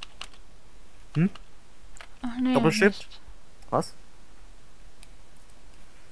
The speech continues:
Speaker 2: Ah, ich hab auch nur Zeit, um irgendwo hinzulaufen, bis die Sonne untergeht, ja?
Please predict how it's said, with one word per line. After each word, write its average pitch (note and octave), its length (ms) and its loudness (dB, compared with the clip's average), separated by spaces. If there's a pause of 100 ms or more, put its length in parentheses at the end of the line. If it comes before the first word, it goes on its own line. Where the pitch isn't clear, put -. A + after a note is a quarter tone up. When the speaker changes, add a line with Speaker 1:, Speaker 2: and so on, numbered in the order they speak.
(420)
Speaker 2:
Ah, C#4+ 160 12
ich D4+ 100 12
hab D#4+ 160 12
auch G4 280 12
nur F4+ 180 12
Zeit, E4 460 12
um G4 100 6
irgendwo F4+ 420 8
hinzulaufen, F#4 840 12
bis F4 140 8
die E4+ 160 6
Sonne D#4 340 12
untergeht, A3 640 8
ja? A3+ 320 8